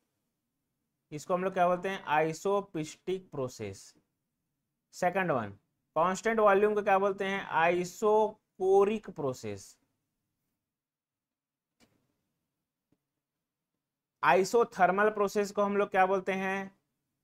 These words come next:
इसको, आइसोथर्मल प्रोसेस को कांस्टेंट टेम्परेचर प्रोसेस। समझ में आ गया? एडियाबेटिक प्रोसेस में क्या होता है? हीट का इंटरेक्शन सिस्टम और सराउंडिंग के बीच में नहीं होता है। पॉलीट्रॉपिक प्रोसेस में क्या होता है? हीट का इंटरेक्शन जो होगा सिस्टम और सराउंडिंग के बीच में होता है।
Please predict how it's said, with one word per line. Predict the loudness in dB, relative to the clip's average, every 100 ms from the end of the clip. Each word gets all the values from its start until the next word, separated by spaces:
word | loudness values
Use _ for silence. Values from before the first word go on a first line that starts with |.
| -12
इसको, | -12 0 4
आइसोथर्मल | 4 2 -2 -2 -2 -2
प्रोसेस | -4 -4 -4 -4
को | -4
कांस्टेंट | -2 -2 -4 -6 -6 -4
टेम्परेचर | -6 -4 -4 -4 -4 -6
प्रोसेस। | -8 -10 -12 -16 -20 _ _ _ _ _ _ _ _ _ _ -8
समझ | -6 -4
में | -2
आ | 0
गया? | 0 0
एडियाबेटिक | -2 4 6 6 2 -2
प्रोसेस | -4 -4 -4 -4
में | 0
क्या | 2
होता | 2
है? | -2
हीट | -4 -6
का | -2 -2
इंटरेक्शन | -2 -4 -4 -4 -8
सिस्टम | -8 -8 -6
और | -6
सराउंडिंग | -4 -4 -4 -6
के | -6
बीच | -6
में | -8
नहीं | -6 -6
होता | -8
है। | -12 _ _ _ _ _
पॉलीट्रॉपिक | 4 6 6 4 4 2
प्रोसेस | 0 -2 -4
में | -2
क्या | 4 4
होता | 4 2
है? |
हीट | 0 -2 -2
का | -2
इंटरेक्शन | -2 -2 -4 -4 -4
जो | -2
होगा | 0 0
सिस्टम | -2 -6 -6 -6
और | -4
सराउंडिंग | -2 -2 -4 -6
के | -4
बीच | -4 -6
में | -10
होता | -6 -4
है। | -2